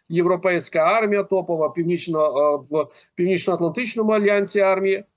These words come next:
А виявляється, що коли розпочалась повномасштабна війна в Україні і почався аудит, з'ясувалося, що за двадцять років Бундесвер взагалі втратив свою боєздатність. І не тільки він один. А, тому ми і чуємо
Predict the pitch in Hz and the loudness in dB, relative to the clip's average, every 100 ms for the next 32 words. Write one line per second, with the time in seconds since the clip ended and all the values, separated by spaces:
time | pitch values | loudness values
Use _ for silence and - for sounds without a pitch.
0 | _ - 160 170 185 175 190 190 196 190 | _ 0 2 4 2 2 0 0 0 -2
1 | 185 - 180 185 190 175 165 175 170 190 | -6 -6 -6 0 0 0 -4 -8 -4 0
2 | 190 170 - 139 170 165 175 180 - - | 0 -2 -6 -6 -2 -2 -2 -2 0 -2
3 | 160 160 147 175 180 185 151 151 151 175 | 0 -4 -2 0 0 0 0 -2 -4 -2
4 | 175 151 147 139 160 180 165 175 160 160 | 0 -2 -4 -6 -8 -8 -2 0 0 0
5 | 165 262 - _ 170 165 208 226 220 220 | -4 -6 -10 _ -4 0 0 0 2 2
6 | 208 214 190 208 220 202 208 190 202 208 | 2 -2 -2 -2 -2 2 2 2 -2 -2
7 | 220 214 208 190 _ _ - 180 208 208 | -2 0 -2 -4 _ _ -2 0 2 0
8 | 202 226 214 165 143 196 202 214 202 175 | -2 0 0 0 0 0 0 -2 -4 -2
9 | 202 185 185 165 180 175 165 160 165 147 | -2 0 -4 -4 -2 0 0 -2 -4 -4
10 | 147 131 110 - - - 156 233 247 240 | 0 0 -2 -10 -18 -8 -4 -4 -4 -4
11 | 220 208 190 185 175 127 107 - _ _ | -4 -2 0 -2 -4 -6 -8 -12 _ _
12 | _ _ - 147 156 156 151 208 214 302 | _ _ 0 4 6 4 2 0 2 0
13 | 240 262 285 - 196 165 147 135 131 | 0 -2 -2 -2 0 0 0 0 -2